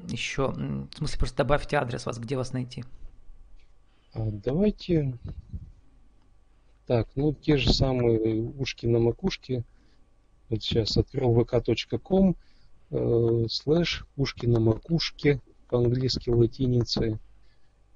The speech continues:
Speaker 2: Ну, вот, ну, как вот у меня группа ВКонтакте есть, Масляев Дмитрий, город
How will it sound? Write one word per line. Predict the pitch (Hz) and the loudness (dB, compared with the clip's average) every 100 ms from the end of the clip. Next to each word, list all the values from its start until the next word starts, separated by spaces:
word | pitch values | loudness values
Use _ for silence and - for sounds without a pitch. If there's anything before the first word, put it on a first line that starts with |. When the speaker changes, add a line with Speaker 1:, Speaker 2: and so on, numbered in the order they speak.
| - - - - - | -20 -20 -20 -20 -8
Speaker 2:
Ну, | 123 117 | 0 0
вот, | 110 | 4
ну, | 165 | 4
как | 160 131 | 4 4
вот | 120 - | 2 4
у | |
меня | 113 110 | 6 6
группа | 117 120 113 | 4 0 0
ВКонтакте | - 110 - 110 - 107 | 0 -2 2 0 2 0
есть, | 170 180 | 2 2
Масляев | 123 110 117 110 101 | 0 2 6 6 6
Дмитрий, | 117 107 104 | 4 4 2
город | 98 110 101 | 2 0 0